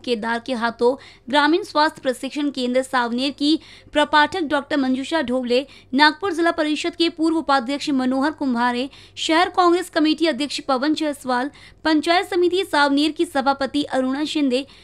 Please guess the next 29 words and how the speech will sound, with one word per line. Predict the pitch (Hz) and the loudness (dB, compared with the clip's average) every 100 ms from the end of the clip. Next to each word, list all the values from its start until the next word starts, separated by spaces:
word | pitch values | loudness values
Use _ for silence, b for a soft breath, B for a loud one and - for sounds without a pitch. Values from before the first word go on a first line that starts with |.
| b | b
शासकीय | - 302 311 - 392 | -2 2 2 0 0
वैद्यकीय | 311 277 311 320 | 2 0 0 2
महाविद्यालय | 320 285 262 220 254 254 277 | 4 2 0 -2 0 2 2
नागपुर | 254 262 - 330 | 2 0 -2 -2
के | - 320 - | 0 -2 0
तज्ञ | 285 254 330 | -2 0 -4
चिकित्सकों | - 262 - 262 294 | -4 -10 -6 -4 -4
की | 269 302 | -2 -4
प्रमुख | 269 254 294 - | -2 0 -2 -2
उपस्थिति | 240 240 - 254 294 | -8 -8 -8 -4 0
में | 302 247 B B B | 0 0 B B B
दीप | 233 330 392 | 2 2 2
प्रज्वलन | 320 277 269 311 | 0 0 0 -2
और | 302 277 | 0 -2
फीता | 269 285 339 | -2 -2 -2
काटकर | 339 285 277 311 | 0 0 0 -8
किया | 269 247 233 | -6 -6 -6
गया। | 214 240 - b b | -4 -6 -6 b b
इस | 370 349 | -4 2
आयुष्मान | 339 330 349 349 381 440 320 | 4 4 2 4 4 4 0
भव | 262 330 330 | 2 2 2
अभियान | 359 - 262 269 294 349 | -2 -2 0 0 2 2
के | 349 | 0
तहत | - 285 294 | 4 4 6
निशुल्क | 277 277 320 330 339 | 2 0 0 0 0
रोग | 285 294 | -2 0
निदान | 294 254 277 285 | 0 2 2 2
शिविर | - 247 277 | -2 -2 0
में | 285 277 | 0 -2